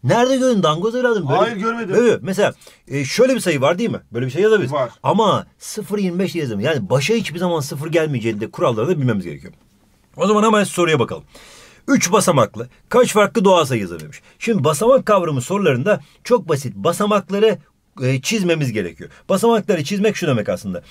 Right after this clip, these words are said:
Speaker 1: Mesela kaç basamaklı sayı var? Üç basamaklı sayı var. Bu bir, birinci basamak, ikinci basamak, üçüncü basamak.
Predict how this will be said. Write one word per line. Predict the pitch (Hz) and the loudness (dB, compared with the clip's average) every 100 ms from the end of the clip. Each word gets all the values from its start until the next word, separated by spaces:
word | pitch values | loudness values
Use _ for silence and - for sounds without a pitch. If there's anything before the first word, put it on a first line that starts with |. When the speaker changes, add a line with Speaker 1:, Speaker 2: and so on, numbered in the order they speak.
| - - | -18 -6
Speaker 1:
Mesela | 160 165 | 0 2
kaç | 226 160 | 2 0
basamaklı | 151 139 131 - | 0 0 -2 -4
sayı | 127 | -4
var? | 185 - - | -4 -4 -8
Üç | 220 131 - - _ | -6 -4 -8 -12 _
basamaklı | 135 135 135 127 - 202 - - | -2 0 0 0 0 -2 -2 -10
sayı | - 160 143 | -4 2 4
var. | 107 90 - - - - | 4 0 -10 -20 -20 -18
Bu | 101 101 139 208 127 | -10 0 2 4 4
bir, | 190 156 117 | 4 4 0
birinci | 110 165 196 196 | -4 0 2 2
basamak, | 131 117 107 | 0 -4 -6
ikinci | 135 185 | -6 -4
basamak, | 196 170 | -4 -6
üçüncü | 156 123 | -4 -4
basamak. | 98 82 | -4 -10